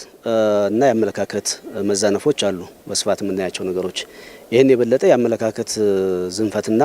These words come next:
የእውቀት መጓደልን የበለጠ የምንሞላበት የጋራ ሀገራዊ የሆነ የጋራ በፓርቲው የጋራ የሆነ አመለካከት እንዲጨብጥ ለማድረግ የሚያስችል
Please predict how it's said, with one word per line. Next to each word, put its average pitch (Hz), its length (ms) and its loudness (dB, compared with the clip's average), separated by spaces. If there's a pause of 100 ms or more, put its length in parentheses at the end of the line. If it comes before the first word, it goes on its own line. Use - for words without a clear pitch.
የእውቀት 113 420 2
መጓደልን 104 520 2 (180)
የበለጠ 131 400 4
የምንሞላበት 170 720 -2 (720)
የጋራ 117 420 6
ሀገራዊ 135 460 6
የሆነ 113 260 -4
የጋራ 123 300 4 (260)
በፓርቲው 123 600 0
የጋራ 131 320 4
የሆነ 104 220 -4
አመለካከት 104 600 -4 (440)
እንዲጨብጥ 120 480 0
ለማድረግ 107 460 0
የሚያስችል 110 480 -2